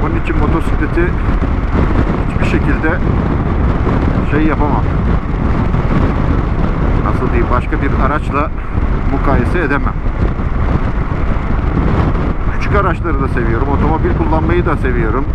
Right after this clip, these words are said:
Otomobilleri de seviyorum. Evet, birazcık yavaşlayalım. Çevirme noktası burası. Uşak'ın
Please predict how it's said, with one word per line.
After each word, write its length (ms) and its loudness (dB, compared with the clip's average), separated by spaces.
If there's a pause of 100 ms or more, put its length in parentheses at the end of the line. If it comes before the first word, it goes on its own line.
(120)
Otomobilleri 580 0
de 80 0
seviyorum. 500 0 (2500)
Evet, 100 0 (100)
birazcık 400 -2
yavaşlayalım. 640 -2 (1500)
Çevirme 320 0
noktası 400 0 (160)
burası. 340 0 (200)
Uşak'ın 320 0